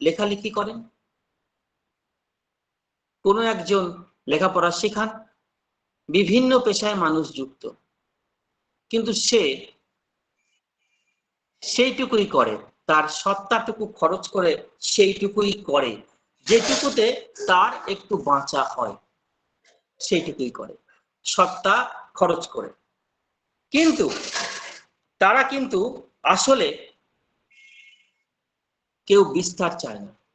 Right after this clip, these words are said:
আর ঠাকুর বলছেন যে সত্তার প্রকৃতি হলো বিস্তার লাভ করা, বিস্তার লাভ না করলে সত্তার বিকাশ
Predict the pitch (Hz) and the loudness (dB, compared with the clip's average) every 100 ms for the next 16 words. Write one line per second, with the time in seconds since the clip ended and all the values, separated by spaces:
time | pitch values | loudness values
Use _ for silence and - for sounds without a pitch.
0 | _ _ _ _ _ _ _ _ _ _ | _ _ _ _ _ _ _ _ _ _
1 | 135 143 - 180 180 233 202 196 - 131 | 0 0 0 -2 0 -2 2 0 0 -6
2 | 117 - _ _ _ _ _ _ - 117 | -8 -16 _ _ _ _ _ _ -2 6
3 | 208 214 208 - - - - - 190 - | 6 6 2 -12 -20 -10 -4 2 2 2
4 | - 226 233 202 233 - 247 196 220 220 | 2 2 2 -2 -2 0 2 2 2 2
5 | - 165 - 170 131 117 - 113 104 - | 0 -6 -4 -2 -2 -4 -8 -10 -12 -14
6 | _ - - - _ _ _ _ _ _ | _ -20 -20 -20 _ _ _ _ _ _
7 | _ _ _ - 175 - 208 202 196 - | _ _ _ 0 0 0 0 0 -2 -10
8 | - 135 160 170 147 135 135 135 139 - | -6 2 2 2 -2 -4 2 2 2 -2
9 | 123 123 156 143 104 - _ _ _ - | -2 0 4 4 2 -6 _ _ _ -8
10 | - 147 - - 139 127 123 113 - 117 | -2 -2 -2 -2 -2 -2 -4 -8 -6 -6